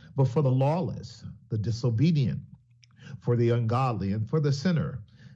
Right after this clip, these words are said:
the unholy and profane, for murderers and, uh, of fathers, and murderers of mothers, and manslayers, for whoremongers, and for them that defile themselves with mankind,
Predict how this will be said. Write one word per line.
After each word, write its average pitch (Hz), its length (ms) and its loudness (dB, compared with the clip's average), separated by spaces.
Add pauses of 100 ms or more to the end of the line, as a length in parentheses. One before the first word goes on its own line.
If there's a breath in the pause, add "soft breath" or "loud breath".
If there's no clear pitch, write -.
(180 loud breath)
the 135 180 2 (100)
unholy 135 640 4
and 127 120 -2
profane, 131 640 0
for 123 160 -6
murderers 131 1000 -2 (920 soft breath)
and, 120 360 -2
uh, 95 500 -2
of 120 220 -2
fathers, 117 580 0
and 135 160 0
murderers 131 540 0
of 110 100 -4
mothers, 120 720 -4 (100)
and 127 340 0
manslayers, 123 1600 -2 (480 loud breath)
for 104 180 -2
whoremongers, 107 880 -2
and 131 140 0
for 160 140 -2
them 156 200 2
that 139 200 0
defile 143 580 -2
themselves 110 580 -4
with 123 200 -4
mankind, 120 920 -2